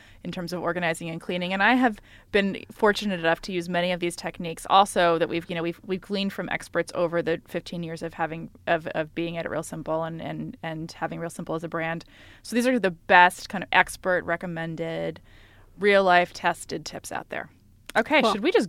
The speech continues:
Speaker 1: go
Speaker 2: Yeah,
Speaker 1: for
Speaker 2: let's
Speaker 1: it?
Speaker 2: go for it.
Speaker 1: All right, let's start, we'll start with one that, you know, you talk about your cast iron skillet all the time.
Speaker 2: Yeah, I'm a little obsessed.
Speaker 1: And it just stays on your, on your stovetop,
Speaker 2: Mm-hmm.
Speaker 1: correct?
Speaker 2: I, I have two different sizes that are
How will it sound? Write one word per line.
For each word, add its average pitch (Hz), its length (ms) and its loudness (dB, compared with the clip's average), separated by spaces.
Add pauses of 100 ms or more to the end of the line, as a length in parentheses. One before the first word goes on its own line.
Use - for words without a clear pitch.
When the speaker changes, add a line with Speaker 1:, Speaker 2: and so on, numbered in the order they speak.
(140)
Speaker 1:
go - 120 8
Speaker 2:
Yeah, 285 140 8
Speaker 1:
for 247 60 12
Speaker 2:
let's 320 260 8
Speaker 1:
it? - 20 -14
Speaker 2:
go 185 220 6
for 175 240 0
it. - 180 4
Speaker 1:
All - 60 8
right, 185 100 8
let's 294 220 4
start, - 300 2
we'll 294 100 0
start 269 240 2
with 240 140 2
one 190 400 2
that, 180 260 4
you 202 80 -4
know, 185 80 -2
you 214 180 0
talk 269 200 -2
about 220 160 0
your 180 100 -4
cast 175 300 -6
iron 170 180 -4
skillet 165 340 -4 (160)
all 175 200 4
the 180 80 -12
time. 156 320 -6
Speaker 2:
Yeah, 190 160 10
I'm 202 100 10
a 254 60 8
little 370 240 12
obsessed. - 680 4
Speaker 1:
And 208 160 6
it 196 80 0
just 214 160 -4
stays 220 300 2
on 214 200 2
your, 190 480 2
on 185 140 0
your 190 100 -4
stovetop, - 540 -2
Speaker 2:
Mm-hmm. - 80 -2
Speaker 1:
correct? 254 240 8
Speaker 2:
I, 233 220 8
I 226 140 12
have 196 260 8
two 285 280 8
different 262 240 4
sizes 175 420 4
that 165 120 4
are 165 100 2